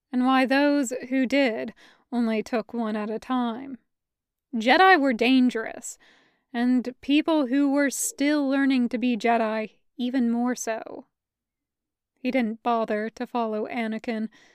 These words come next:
since they shared rooms. Instead, he continued his research into a brewing interplanetary conflict he might be called to mediate, until Anakin slunk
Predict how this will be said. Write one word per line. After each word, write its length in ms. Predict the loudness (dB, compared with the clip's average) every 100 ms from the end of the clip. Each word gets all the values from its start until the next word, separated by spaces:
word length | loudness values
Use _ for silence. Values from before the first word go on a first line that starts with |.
| _ _
since 320 | -6 -4 -2
they 220 | 0 0
shared 440 | 0 0 0 2 0
rooms. 840 | -2 0 -2 -6 -14 -16 -16 -18 _ _ _ _ _ _ _ _ _ _ _ _ _
Instead, 680 | -2 0 2 0 -2 -10 -18 _
he 120 | -8 0
continued 500 | 0 2 2 2 0
his 180 | -4
research 680 | -2 -2 -2 -4 -6 -10 -14
into 260 | -6 -4 -2
a 80 | -2
brewing 480 | -2 0 0 0 -2
interplanetary 1120 | -4 -4 -4 -6 -4 -2 -2 -4 -4 -4 -6
conflict 640 | -4 -4 -4 -6 -6 -8 -20 -20 -20
he 120 | -2 0
might 300 | 2 0 0
be 140 | -2
called 560 | -2 -2 -2 -2 -8 -6
to 80 | -2
mediate, 720 | 0 0 -2 -6 -10 -16 -20 _ _ _ _
until 280 | -2 0 0
Anakin 640 | 0 -2 -2 -4 -2 -4
slunk 460 | -4 -4 -4 -4